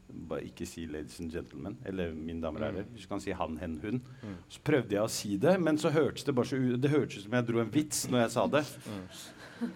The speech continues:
Speaker 1: Så da, <laughs> så da, nå har, nå sier jeg bare, «Hallo, folkens.» Så vi er
Speaker 2: Mm.
Speaker 1: fortsatt folk i tjue tjuetre, så får vi se hva vi er i tjue tjuefire.
Speaker 2: Ja. Yes. Eh, tusen takk. Ehm, jeg vil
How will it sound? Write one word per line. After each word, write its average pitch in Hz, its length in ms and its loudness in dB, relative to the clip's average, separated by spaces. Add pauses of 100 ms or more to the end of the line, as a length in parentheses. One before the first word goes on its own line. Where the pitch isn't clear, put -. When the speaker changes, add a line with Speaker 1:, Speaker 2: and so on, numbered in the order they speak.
(160)
Speaker 1:
Så - 180 -4
da, 139 60 8
<laughs> 143 400 6
så 147 160 2
da, 156 340 10
nå 175 140 8
har, 175 220 10
nå 170 120 6
sier 156 140 6
jeg 139 80 8
bare, 143 120 8
«Hallo, 135 220 4
folkens.» 175 600 4 (120)
Så 143 140 2
vi 147 100 8
er 135 100 10
Speaker 2:
Mm. 117 40 4
Speaker 1:
fortsatt 135 360 4
folk 143 320 0
i 139 100 6
tjue 127 180 2
tjuetre, 120 340 4
så 143 60 -6
får 135 140 2
vi 120 80 2
se 120 120 2
hva 110 380 4
vi 107 80 2
er 98 160 2
i 101 220 2 (260)
tjue 104 140 -2
tjuefire. 107 400 2 (340)
Speaker 2:
Ja. 190 840 2
Yes. 196 380 4 (300)
Eh, 117 240 2
tusen 123 260 0
takk. 160 240 8 (1000)
Ehm, 127 580 4
jeg 107 140 4
vil 135 100 6